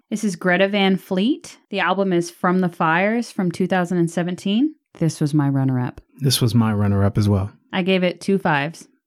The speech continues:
Speaker 2: Eight fives.
Speaker 1: We've established you're,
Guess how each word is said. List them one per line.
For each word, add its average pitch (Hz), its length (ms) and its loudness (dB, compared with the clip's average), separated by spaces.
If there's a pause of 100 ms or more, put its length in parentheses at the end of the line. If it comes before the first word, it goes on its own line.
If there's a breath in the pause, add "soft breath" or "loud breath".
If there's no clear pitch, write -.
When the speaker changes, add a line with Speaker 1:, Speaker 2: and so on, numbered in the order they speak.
(260)
Speaker 2:
Eight 113 160 2
fives. 104 500 -2 (260)
Speaker 1:
We've 156 160 -4
established 156 800 -8
you're, 160 280 -8